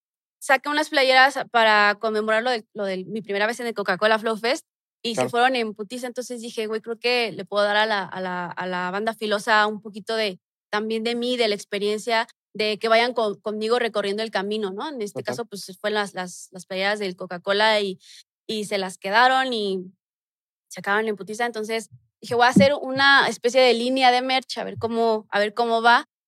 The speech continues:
Speaker 2: Ujú.
Speaker 1: Este, y afortunadamente bien chido, las, hi-, hice unas hoodies, eh, unos, unos mini shorts putones pa-, pa la, para las puritanas.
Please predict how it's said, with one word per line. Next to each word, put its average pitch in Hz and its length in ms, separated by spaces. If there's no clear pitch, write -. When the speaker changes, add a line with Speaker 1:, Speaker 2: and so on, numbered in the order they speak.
Speaker 2:
Ujú. 196 100
Speaker 1:
Este, 196 1040
y 214 540
afortunadamente 226 800
bien 214 200
chido, 254 280
las, 190 480
hi-, 214 200
hice 214 220
unas 214 260
hoodies, 311 480
eh, 196 480
unos, 208 480
unos 226 300
mini 202 180
shorts 202 400
putones 220 580
pa-, 196 260
pa 190 160
la, 180 400
para 196 140
las 190 140
puritanas. 226 680